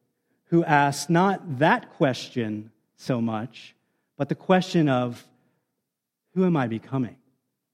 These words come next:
Who am I becoming? Is God's mercy changing me from the inside out?" Because the inside out means that you're doing differently if you're being changed.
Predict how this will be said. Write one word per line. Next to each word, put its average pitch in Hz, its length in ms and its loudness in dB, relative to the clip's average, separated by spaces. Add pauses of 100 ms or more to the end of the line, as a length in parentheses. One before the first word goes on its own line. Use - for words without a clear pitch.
(1700)
Who 202 100 4
am 202 100 4
I 160 140 2
becoming? 113 480 -6 (3000)
Is 127 100 -14
God's 175 320 4
mercy 156 560 2
changing 151 500 2
me 113 120 -2
from 123 180 -2
the 120 140 -2
inside 120 440 -2
out?" 139 200 2
Because 143 400 0 (640)
the 175 160 4
inside 208 400 6
out 208 260 6
means 185 460 4
that 160 300 2 (920)
you're 196 180 6
doing 180 500 4
differently 151 680 2
if 156 100 2
you're 175 120 4
being 151 260 4
changed. 117 640 -4